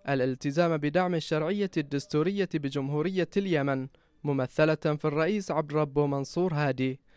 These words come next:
وأشار إلى أن القضية المركزية والجوهرية للبرلمان العربي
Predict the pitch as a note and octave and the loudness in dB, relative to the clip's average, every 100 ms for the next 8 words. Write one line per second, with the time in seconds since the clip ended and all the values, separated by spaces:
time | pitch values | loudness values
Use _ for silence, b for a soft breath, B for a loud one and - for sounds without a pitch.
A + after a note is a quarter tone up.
0 | b b b B2+ B2+ - D3+ D3 C#3 C#3 | b b b 4 4 4 4 4 4 2
1 | D#3 D3+ D3 D3+ C#3+ F#3 F3+ F3 E3+ E3 | 2 0 0 0 0 0 0 2 0 0
2 | E3 F3 E3+ G#3 G#3 F#3 D3 C3+ C3 C#3 | 0 -2 -2 -2 -2 0 2 2 2 0
3 | C#3 D#3 F#3+ F3+ D#3 C#3+ C3+ B2+ C3+ C#3+ | 0 -2 -2 -2 -2 0 0 0 -2 0
4 | D#3+ F3+ E3 D3 C#3+ D3+ D#3 G#3 | 0 0 0 0 0 0 0 -4